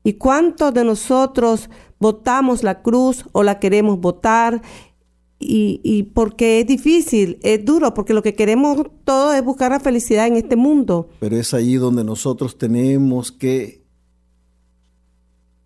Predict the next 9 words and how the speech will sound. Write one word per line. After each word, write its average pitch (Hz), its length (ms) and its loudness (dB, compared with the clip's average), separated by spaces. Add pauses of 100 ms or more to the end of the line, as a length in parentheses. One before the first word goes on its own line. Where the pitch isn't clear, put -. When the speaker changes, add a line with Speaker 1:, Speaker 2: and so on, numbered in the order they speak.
Speaker 2:
implorar, 135 760 0
suplicar 120 800 -4
esa 123 300 -6
poderosa 123 440 -4
intercesión 117 600 -6
de 110 60 -4
nuestra 107 280 -8
Madre 98 320 -6
Santísima 95 840 -10